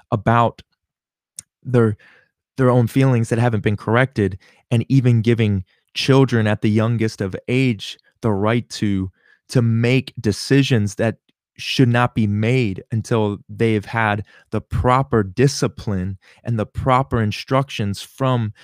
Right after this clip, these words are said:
that's why the Bible says to honor your mother and father. It's because if you don't learn to honor your, your mother and father at a young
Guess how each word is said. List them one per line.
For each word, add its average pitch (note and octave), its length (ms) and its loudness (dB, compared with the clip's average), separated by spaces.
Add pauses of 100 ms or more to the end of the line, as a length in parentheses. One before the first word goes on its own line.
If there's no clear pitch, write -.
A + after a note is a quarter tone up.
(160)
that's C#3+ 180 -2
why B2+ 100 4
the A2+ 80 0
Bible A#2 520 0
says A#2+ 640 -2 (320)
to - 140 -4 (120)
honor B2 500 0
your A2+ 200 -2
mother A2+ 380 0
and G2 140 -4
father. A#2+ 680 -4 (260)
It's - 140 -8
because A#2+ 320 -2
if A2+ 120 -4
you C#3 120 2
don't C3 220 0
learn A#2+ 520 -2
to - 160 -6 (100)
honor A#2 300 -2
your, G#2+ 300 -2 (120)
your A2 140 -2
mother A2 380 -2
and G#2 120 -4
father A#2 400 -2
at A2+ 160 -2
a G#2 60 0
young G#2 380 -2